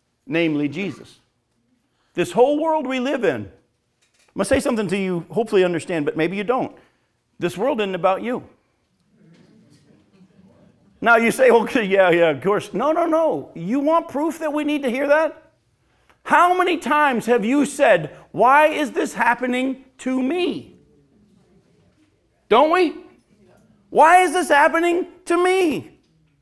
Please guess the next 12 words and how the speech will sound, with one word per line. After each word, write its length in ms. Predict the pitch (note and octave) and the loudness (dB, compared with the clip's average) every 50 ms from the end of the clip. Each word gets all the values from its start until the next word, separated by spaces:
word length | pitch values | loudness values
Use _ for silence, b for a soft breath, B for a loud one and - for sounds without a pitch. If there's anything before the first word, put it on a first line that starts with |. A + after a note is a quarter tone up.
| _ _ _ _ _ _ _ | _ _ _ _ _ _ _
What 200 | - D4 E4+ E4+ | 6 6 6 8
have 320 | F4+ F4+ E4+ E4 D4 - - - - _ - | 8 6 6 4 2 -6 -14 -20 -12 _ 0
I 480 | C#4+ D#4+ E4+ F4+ F4+ F4+ F#4+ F4+ D4 - - - - F#3 | 4 6 6 6 6 6 4 2 -4 -6 -10 -14 -4 0
done?" 380 | G#3+ G3+ F3 D3+ C3+ B2 A#2 B B B B | 0 2 2 0 -2 -4 -8 B B B B
And 100 | - G3+ | -2 0
the 60 | G#3 | 0
more 320 | G#3 A3+ B3+ D#4+ F4 F4 E4+ | 0 2 4 6 6 8 6
I 60 | E4+ | 6
look 140 | E4 E4 E4 | 4 2 -2
at 100 | D#4 A#3 | -2 -4
the 100 | C#4+ - | -4 -6
scriptures, 480 | - - C#4+ F#3+ - - G#3 - - | -4 -4 -6 -4 -4 -4 -6 -6 -6